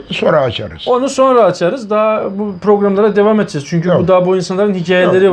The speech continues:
Speaker 2: var. Bu
Speaker 1: Bu
Speaker 2: insanlarla ilgili
Speaker 1: geldiğimiz
Speaker 2: hikayeleri
Speaker 1: yerden
Speaker 2: dinleyeceğiz
Speaker 1: sonra
Speaker 2: şimdi.
Speaker 1: devam ederiz. Ondan
Speaker 2: Tamam.
Speaker 1: sonra döneriz özel hikayelere.
Speaker 2: Tamam.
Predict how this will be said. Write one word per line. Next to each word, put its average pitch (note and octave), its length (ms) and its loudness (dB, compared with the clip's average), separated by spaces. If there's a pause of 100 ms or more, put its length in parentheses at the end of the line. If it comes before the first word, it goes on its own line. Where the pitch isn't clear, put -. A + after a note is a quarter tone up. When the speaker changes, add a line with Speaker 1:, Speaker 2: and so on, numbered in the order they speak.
Speaker 2:
var. D3 60 2
Bu G#2 60 2
Speaker 1:
Bu - 60 2
Speaker 2:
insanlarla E3+ 420 0
ilgili F#3 160 0
Speaker 1:
geldiğimiz F#3+ 180 2
Speaker 2:
hikayeleri F3 260 2
Speaker 1:
yerden E3+ 80 0 (180)
Speaker 2:
dinleyeceğiz E3+ 200 -2
Speaker 1:
sonra D#3 240 -2
Speaker 2:
şimdi. C4 200 -2
Speaker 1:
devam F#3+ 280 2
ederiz. C#3+ 420 -6
Ondan G#3 280 -2
Speaker 2:
Tamam. F3+ 160 0
Speaker 1:
sonra E3 260 0
döneriz E3+ 480 -2
özel D#3 300 -2
hikayelere. C3 640 -2 (280)
Speaker 2:
Tamam. C#3 320 -4